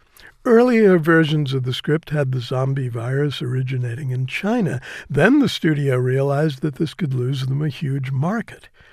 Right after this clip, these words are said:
Jerry's stopover in Jerusalem won't alienate Israeli moviegoers. He's there because Israel has somehow managed to build a wall to keep the zombies out.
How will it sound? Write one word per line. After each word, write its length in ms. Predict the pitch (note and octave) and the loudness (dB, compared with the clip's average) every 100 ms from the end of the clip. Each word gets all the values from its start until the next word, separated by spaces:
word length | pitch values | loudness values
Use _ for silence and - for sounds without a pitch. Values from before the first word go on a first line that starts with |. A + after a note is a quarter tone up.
| _ _ _ _ | _ _ _ _
Jerry's 400 | - C3 A#2+ D#3 | -8 -4 -4 -6
stopover 680 | - - D#3+ D#3 D#3 C#3 C3+ | -12 -2 0 2 2 0 0
in 160 | B2 B2+ | 0 -2
Jerusalem 760 | C3+ C3 E3 F#3 F3 D3 C#3+ C#3 | -2 2 2 2 0 0 0 0
won't 280 | C3 C3 - | 0 -2 -4
alienate 600 | E3+ D3 D3+ C3 C#3 C#3 B2 | -2 0 0 0 0 0 -4
Israeli 500 | - D3 F#3+ G#3 D#3 | -4 2 4 4 4
moviegoers. 800 | C3+ B2+ B2 B2 B2 B2+ E3 - - - - | 2 0 -4 -4 -2 -2 -2 -4 -14 -8 0
He's 180 | E3+ | 2
there 240 | C#3+ F#3+ A3 | 4 6 6
because 340 | F#3+ F3+ D3 | 6 4 4
Israel 520 | D3 E3+ G3 D#3 D#3 | 2 2 4 4 4
has 160 | D3 C3+ | 0 -2
somehow 400 | D#3 C#3+ D3 C#3+ | -2 -2 0 0
managed 480 | C3 C3+ C#3 C3 - | 0 -2 -2 -4 -6
to 80 | C#3 | -4
build 260 | D3 D3+ | 0 0
a 60 | D3 | 0
wall 580 | B2+ C3 G3 G3+ A2+ A2+ | -2 2 4 4 2 -4
to 140 | C3+ | -8
keep 240 | - C3 | -8 -8
the 100 | - | -6
zombies 580 | C3 - A#2+ B2 C#3 C#3 | -6 -6 -6 -4 -6 -4
out. 380 | C#3 E3+ D3+ | -2 -2 -2